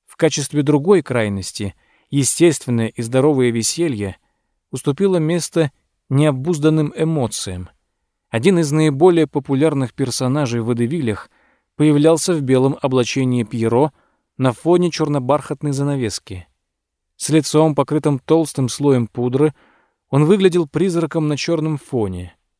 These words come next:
Этот бесконечно трогательный персонаж, поющий печальные песни жалобным голосом,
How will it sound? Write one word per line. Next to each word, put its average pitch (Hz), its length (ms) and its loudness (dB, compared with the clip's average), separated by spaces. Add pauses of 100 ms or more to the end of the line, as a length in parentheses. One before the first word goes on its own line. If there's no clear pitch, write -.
(360)
Этот 127 420 -6
бесконечно 135 640 -2
трогательный 127 600 0
персонаж, 120 760 -4 (380)
поющий 143 480 0
печальные 135 600 0
песни 131 500 0
жалобным 123 540 0
голосом, 120 600 0